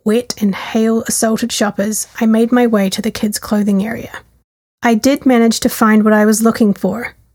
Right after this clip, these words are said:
a cool sweater for my daughter, one with patchwork elbows made of ridiculously soft Irish wool.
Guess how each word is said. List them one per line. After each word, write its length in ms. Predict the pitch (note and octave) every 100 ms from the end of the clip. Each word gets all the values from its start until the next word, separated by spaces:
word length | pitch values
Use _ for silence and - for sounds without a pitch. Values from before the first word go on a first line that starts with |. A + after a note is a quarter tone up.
| _
a 80 | A#3
cool 360 | - - C#4 C#4+
sweater 360 | - A#3+ A3
for 140 | - A3+
my 180 | A3
daughter, 480 | G#3 G#3+ G3 G3+ G3 - _ -
one 220 | A3 A3+
with 160 | A3
patchwork 680 | - A#3 B3+ - B3+ B3+ -
elbows 600 | A3+ G#3+ G3+ G3+ F#3+ - -
made 160 | A3+ G#3+
of 140 | A3
ridiculously 880 | G#3+ F#3+ A#3+ B3+ - A3 G#3+ - G#3+
soft 520 | - A3 G#3+ - -
Irish 360 | G#3 G3+ - -
wool. 280 | G3+ A3